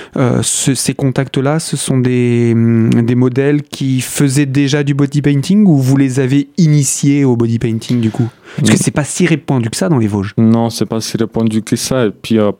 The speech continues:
Speaker 2: pas vraiment des autres artistes. Bon, il y en a de plus en plus, mais, euh, il y en a pas autant pour, euh, pour pouvoir vraiment, euh, dire, euh, pour que les modèles puissent essayer des body, le body painting avant. Donc souvent, euh, c'est, c'est la première fois.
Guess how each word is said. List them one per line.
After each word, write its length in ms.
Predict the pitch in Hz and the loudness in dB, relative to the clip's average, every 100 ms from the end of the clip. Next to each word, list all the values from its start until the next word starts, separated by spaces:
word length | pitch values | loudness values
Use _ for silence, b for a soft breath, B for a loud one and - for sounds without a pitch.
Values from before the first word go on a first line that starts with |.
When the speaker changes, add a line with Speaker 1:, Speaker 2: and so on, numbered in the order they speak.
| _ | _
Speaker 2:
pas 160 | 113 110 | -6 -4
vraiment 320 | 104 107 110 | -2 -2 0
des 200 | 110 107 | 0 -2
autres 220 | 107 - | -4 -6
artistes. 640 | 107 - - 127 127 - 110 | -6 -6 -2 -2 -2 -2 0
Bon, 240 | 101 101 | 2 2
il 60 | 104 | 2
y 20 | |
en 80 | 107 | 0
a 60 | |
de 40 | 104 | -2
plus 200 | 117 117 | -2 0
en 100 | 113 | -2
plus, 400 | - 139 139 - | 0 -2 0 -2
mais, 140 | 107 | 0
euh, 400 | 101 95 90 92 92 _ B B B B B B B _ 95 | 0 0 0 -2 -6 _ B B B B B B B _ -4
il 60 | |
y 20 | |
en 40 | 95 | -2
a 80 | 92 | -2
pas 220 | - 101 | -2 -2
autant 340 | 98 - 104 | -2 -2 -4
pour, 320 | 101 - - - | -4 -8 -8 -6
euh, 40 | - - - | -8 -10 -16
pour 200 | - - | -14 -16
pouvoir 420 | - 110 104 101 101 | -4 0 0 0 -2
vraiment, 680 | 98 104 107 110 107 104 | -2 -2 0 0 2 2
euh, 100 | 98 | 0
dire, 340 | 92 92 107 110 | -2 -2 0 2
euh, 560 | 107 98 95 90 87 87 - _ - | 2 0 0 0 -2 -4 -8 _ -8
pour 120 | - | -6
que 120 | - | -2
les 80 | 110 | 0
modèles 300 | 113 113 113 | 0 0 -2
puissent 340 | - - 120 | -4 -4 -2
essayer 400 | 110 - 113 113 | -2 -2 0 2
des 100 | 101 | 2
body, 260 | 104 104 101 - | 0 0 0 0
le 100 | 107 | -2
body 220 | 104 104 | 0 -2
painting 420 | 107 104 104 104 | -2 -2 -2 -2
avant. 300 | 104 127 151 B B B B B B _ - | -2 -2 -2 B B B B B B _ -2
Donc 200 | 104 - | -2 -2
souvent, 600 | - 113 104 113 123 123 | -4 -2 0 0 2 2
euh, 680 | 107 101 95 95 92 92 92 | 0 0 0 0 0 0 -2
c'est, 540 | - - - - 101 | -4 -12 -10 -2 0
c'est 160 | 101 104 | 0 -2
la 120 | 101 | -4
première 340 | - 107 104 | -4 -2 -2
fois. 420 | 101 - 113 135 | -4 -4 -2 -2